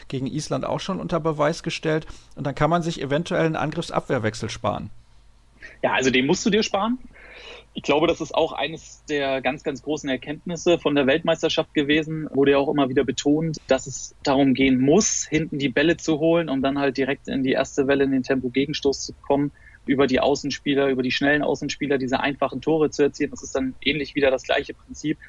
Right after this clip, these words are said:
Speaker 2: dass man einfach versucht, darüber, indem halt zwei abgehen, Tempo machen,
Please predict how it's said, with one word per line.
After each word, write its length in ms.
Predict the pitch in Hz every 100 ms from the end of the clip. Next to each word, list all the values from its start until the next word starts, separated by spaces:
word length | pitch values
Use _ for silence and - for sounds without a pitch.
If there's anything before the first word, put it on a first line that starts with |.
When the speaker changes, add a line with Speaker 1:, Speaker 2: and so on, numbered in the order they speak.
| - - -
Speaker 2:
dass 120 | -
man 140 | 139
einfach 340 | 127 127 131 -
versucht, 380 | 127 127 151 -
darüber, 560 | - 135 156 147 120 117 - _ - -
indem 300 | 127 123 131
halt 160 | 123 -
zwei 320 | - 131 -
abgehen, 560 | 143 - 139 139 139 127
Tempo 320 | 143 151 147
machen, 540 | 139 135 143 139 127